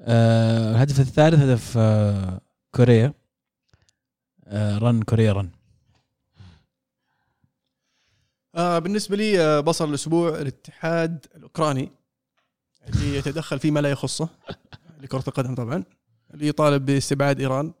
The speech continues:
Speaker 2: عن، آه، كأس العالم. يعني ما أدري إيش دخلكم أنتم في الموضوع، ما أدري ليش تبغى تدخل السياسة في كرة القدم، لو سمحت طلع السياسة عن كرة القدم وخليك في حالك. آه، في طبعا شختار طلعوا قبلهم كانوا يبغون المنتخب الأوكراني يشارك بدالهم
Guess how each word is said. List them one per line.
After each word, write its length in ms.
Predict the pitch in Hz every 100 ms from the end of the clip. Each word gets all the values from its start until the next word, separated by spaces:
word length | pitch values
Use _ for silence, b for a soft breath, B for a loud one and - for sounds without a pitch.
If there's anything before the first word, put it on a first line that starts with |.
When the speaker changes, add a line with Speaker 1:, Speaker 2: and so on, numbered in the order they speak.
| _ 151
Speaker 2:
عن، 320 | 139 127 127
آه، 640 | - - - - - - -
كأس 200 | - 123
العالم. 280 | 120 127 160 _ _ _
يعني 420 | 120 131 110 _ _ _ _ _ _ _
ما 120 | - 135
أدري 80 | 127
إيش 120 | -
دخلكم 400 | - 123 - 120
أنتم 140 | 127
في 60 | 123
الموضوع، 380 | 113 139 160 147
ما 120 | 147
أدري 120 | 143
ليش 120 | 139 -
تبغى 180 | 139
تدخل 260 | 135 143 127
السياسة 460 | 127 143 139 - 131
في 120 | 131
كرة 160 | - 131
القدم، 280 | - 131 113
لو 80 | 123
سمحت 280 | 139 131 -
طلع 200 | 151 147
السياسة 280 | 127 139 139
عن 60 | 135
كرة 180 | 139 131
القدم 320 | - 143 147
وخليك 300 | 127 139 127
في 80 | 131
حالك. 340 | 131 - _ _ _ _ _ _ _ _ _ _ 160
آه، 1300 | 156 151 143 120 123 117 113 110 - 120 113 - - - -
في 180 | 180
طبعا 320 | 165 170 156 147
شختار 340 | - - 170
طلعوا 220 | 170 160
قبلهم 380 | 151 156 151 165
كانوا 200 | 160 151
يبغون 240 | 147 156
المنتخب 460 | 151 165 - - 151
الأوكراني 380 | 139 - 214 165
يشارك 300 | 147 151 147
بدالهم 320 | 160 143 113